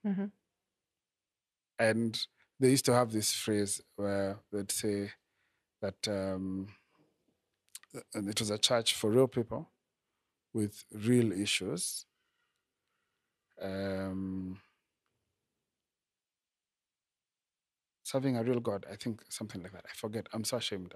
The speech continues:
Speaker 2: I, I, I marketed. <laughs> This, uh, but yeah, and, and one of the things we used to say even at the time was like, you know, "Come as you are," because, you know, God loves you just as you are.
Speaker 1: Yeah.
Speaker 2: But he just loves you too much,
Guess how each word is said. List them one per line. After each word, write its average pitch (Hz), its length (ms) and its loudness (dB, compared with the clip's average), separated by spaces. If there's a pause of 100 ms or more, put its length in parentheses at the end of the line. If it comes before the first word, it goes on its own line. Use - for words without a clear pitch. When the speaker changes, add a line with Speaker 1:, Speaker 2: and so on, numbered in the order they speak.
Speaker 2:
I, 98 240 -2
I, 117 160 -2 (100)
I 110 60 -2
marketed. 113 580 -4 (220)
<laughs> - 520 -2
This, - 260 -6 (720)
uh, 104 240 2
but 127 360 2
yeah, 107 260 4 (120)
and, 120 220 -2
and 123 160 2
one 139 200 6
of 131 80 0
the 107 60 -2
things 113 240 -2
we 101 60 -2
used 104 140 -4
to 110 60 -8
say 107 380 0
even 101 220 -4
at 95 120 -8
the - 80 -14
time 101 280 -2
was 95 200 -6
like, 101 160 -4 (540)
you 110 60 -2
know, 98 280 -2 (180)
"Come 156 160 6
as 110 140 4
you 98 100 0
are," 92 180 -2
because, 135 480 -2 (360)
you 151 80 -6
know, 127 220 -4
God 151 180 4
loves 135 220 6
you 113 60 -4
just 123 240 -4
as 101 120 -2
you 110 120 0
are. 98 140 -4 (120)
Speaker 1:
Yeah. 165 220 -2 (100)
Speaker 2:
But 123 140 6
he 123 60 4
just 135 240 6
loves 117 200 4
you 110 80 2
too 120 140 0
much, 104 220 -2